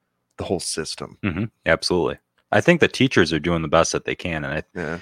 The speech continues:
Speaker 2: I, obviously there's more professional development that could be done,
Speaker 1: Mm-hmm.
Speaker 2: but they have to fit, like, like, we've taken away their ability to just teach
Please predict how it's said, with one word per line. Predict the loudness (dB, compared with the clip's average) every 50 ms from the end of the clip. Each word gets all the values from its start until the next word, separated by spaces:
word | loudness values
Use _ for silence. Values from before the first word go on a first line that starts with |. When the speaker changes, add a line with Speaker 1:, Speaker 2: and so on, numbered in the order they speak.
| -14 -8 -2 0
Speaker 2:
I, | 2 4 4
obviously | 4 4 4 2 2 2 2
there's | 2 2 2 0
more | 0 -2 -2 -2
professional | -4 -6 -6 -2 0 0 0 -2 -6 -10 -10
development | -6 -4 -4 -4 -4 -4 -8 -10 -10
that | -10
could | -10 -8 -8
be | -6 -4
done, | -4 -4 -6 -6 -8
Speaker 1:
Mm-hmm. | -10 -12 -14 -14 -16 _ _ _ _ _ _ _ _ _ _ _ 2
Speaker 2:
but | 4 4 6 4 4 0 -2 _ _ _ _ _ _ _ _ _ _ _ _ _
they | -6 -4 -2 0 2 0 0
have | 0 -2 -4 -6 -6 -6
to | -4 -4 -4 -4 -6 _ _ _ _ _ _ _ _
fit, | _ -4 0 0 0 0 -2 _ -12
like, | -6 -4 -4 -4 -2
like, | 0 2 2 2 0 0
we've | -2 -2 0 0
taken | 0 0 0 0 -2 -2
away | 0 0 2 2
their | 2 2 0 -2
ability | -2 -2 -4 -4 -4 -4 -4 -6 -6
to | -8 -8
just | -8 -10 -12 -12 -14 -14
teach | -10 -10 -10 -10 -10 -12 -14 -14 -16